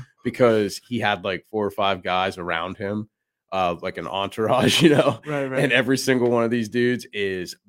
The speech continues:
Speaker 2: big old cowboy hat, uh,
Speaker 1: Big
Speaker 2: s-,
Speaker 1: bad mother.
Speaker 2: snake, snake
Speaker 1: Yeah,
Speaker 2: or
Speaker 1: right.
Speaker 2: gator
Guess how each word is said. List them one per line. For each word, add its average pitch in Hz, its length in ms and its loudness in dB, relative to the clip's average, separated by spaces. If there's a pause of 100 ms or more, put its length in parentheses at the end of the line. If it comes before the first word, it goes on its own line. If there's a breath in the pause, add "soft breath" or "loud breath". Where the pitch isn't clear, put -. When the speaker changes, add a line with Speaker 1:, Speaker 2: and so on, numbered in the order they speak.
Speaker 2:
big 113 220 -6
old 123 240 4
cowboy 104 440 -4
hat, 92 380 -4 (540)
uh, 85 300 -4 (760)
Speaker 1:
Big 156 160 -4
Speaker 2:
s-, 147 100 -8
Speaker 1:
bad 151 300 2
mother. 143 120 -2
Speaker 2:
snake, 147 400 2
snake 135 360 -2
Speaker 1:
Yeah, 135 160 -4
Speaker 2:
or 120 140 -2
Speaker 1:
right. 107 160 -8
Speaker 2:
gator 127 500 0